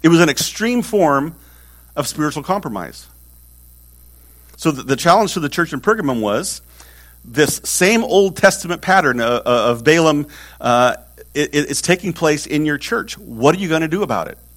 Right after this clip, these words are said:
Your, your, your church is being lured into, uh, capitulation with the culture. You're, you're acting just like the culture. Leaders, teachers,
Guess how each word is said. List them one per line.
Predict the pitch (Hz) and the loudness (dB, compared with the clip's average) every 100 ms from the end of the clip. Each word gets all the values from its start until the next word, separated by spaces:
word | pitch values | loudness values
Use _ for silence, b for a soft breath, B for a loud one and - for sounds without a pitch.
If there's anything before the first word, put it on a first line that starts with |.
| _ b b | _ b b
Your, | 139 165 | 0 2
your, | 147 147 | 2 -2
your | 135 | -2
church | 131 190 190 | -2 -4 -4
is | 160 | 0
being | 170 143 | 2 4
lured | 131 160 190 175 | 4 6 6 4
into, | - 180 185 - 135 135 139 B B B B - | 0 -2 -2 -4 -2 -2 -4 B B B B -4
uh, | 120 120 | 0 0
capitulation | - - 196 175 175 180 156 135 | -2 -4 -2 0 0 0 -2 -4
with | - | -6
the | 139 | -6
culture. | 175 - 123 | -8 -6 -8
You're, | 117 123 | -6 -6
you're | 123 135 | -2 0
acting | 151 156 131 | 0 -4 -8
just | 131 | -6
like | 143 | -6
the | - | -6
culture. | 190 175 117 | -6 -6 -6
Leaders, | 117 208 143 110 | -4 -2 -2 -4
teachers, | 220 - 117 90 | -8 -8 -10 -10